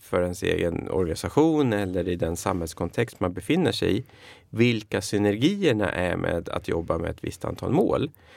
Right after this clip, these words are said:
så behöver man inte jobba med alla sjutton mål. Det kanske räcker med att jobba med tre, men man kommer bidra till alla sjutton i alla fall. Och det är någonting som vi också försöker lyfta upp på olika sätt.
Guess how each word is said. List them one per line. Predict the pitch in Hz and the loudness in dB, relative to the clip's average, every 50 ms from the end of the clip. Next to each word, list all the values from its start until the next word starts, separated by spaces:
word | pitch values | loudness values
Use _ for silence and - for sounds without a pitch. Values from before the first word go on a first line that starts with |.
| - - - | -20 -20 -8
så | - - | -4 0
behöver | 107 117 123 135 | 2 2 4 4
man | 143 143 139 | 4 4 2
inte | 127 113 117 | 2 2 2
jobba | 117 127 123 101 120 165 | 2 2 2 2 2 2
med | 220 202 | 2 2
alla | 131 98 90 | 0 0 -2
sjutton | - - 92 - - - - - | -2 -4 -6 -6 -4 -8 -6 -4
mål. | - - - - - | -4 -4 -6 -6 -8
Det | 113 | -10
kanske | - - 123 127 127 | -6 -4 -2 2 2
räcker | 127 123 120 - 101 | 2 2 2 0 0
med | 101 101 | 2 2
att | 101 | 4
jobba | 104 101 98 95 | 2 4 4 2
med | 95 95 90 - | 2 2 -2 -2
tre, | - 151 196 214 - - 117 - - _ | 0 0 0 2 0 0 -2 -4 -8 _
men | - - 120 | -10 -4 -2
man | 104 107 117 | -2 -2 0
kommer | - 123 113 110 104 | 0 0 2 2 2
bidra | 104 110 107 101 98 - 107 104 | 2 0 0 0 0 0 -2 -2
till | - 107 | 0 0
alla | 92 90 90 | 0 0 -2
sjutton | - - 104 98 - - 90 90 92 | -2 -2 -4 -4 -2 -4 -4 -2 -2
i | |
alla | 90 90 92 95 98 | -2 -2 -2 -4 -2
fall. | - - - - - - - - _ _ _ - - - - - - - - | -2 -2 -2 -2 -6 -12 -16 -16 _ _ _ -20 -20 -20 -20 -20 -20 -14 -2
Och | - 110 113 | -2 -2 2
det | 117 156 185 180 147 117 | 4 4 6 6 6 4
är | 101 | 4
någonting | 101 98 92 90 - 92 92 | 2 0 -2 -2 -4 -8 -6
som | - 87 | -4 -4
vi | 90 90 87 | -4 -2 -4
också | 90 - - - 131 | -6 -6 -6 -8 -6
försöker | 151 156 147 - 101 - 95 | -6 -6 -6 -6 -6 -4 -4
lyfta | 92 104 104 - - - | -4 -4 -6 -4 -4 -2
upp | 135 - - _ | -2 -2 -4 _
på | - - - | -12 -10 -8
olika | - - - - - | -8 -8 -10 -12 -12
sätt. | - - - - _ - - | -12 -12 -14 -14 _ -20 -20